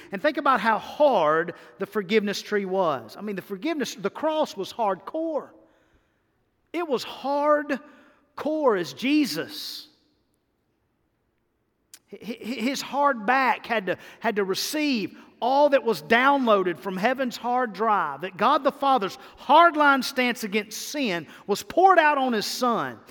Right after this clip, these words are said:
And that hardship on his Son was all because we are hardwired to hold on to our hard-fisted selfishness, our hard-headed sin, and our hard hearts of stone. No wonder forgiving is hard.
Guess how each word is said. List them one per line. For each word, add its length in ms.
And 120
that 140
hardship 640
on 140
his 160
Son 260
was 180
all 200
because 640
we 220
are 120
hardwired 760
to 80
hold 320
on 400
to 120
our 140
hard-fisted 720
selfishness, 720
our 100
hard-headed 580
sin, 600
and 140
our 120
hard 280
hearts 320
of 80
stone. 600
No 140
wonder 580
forgiving 440
is 120
hard. 640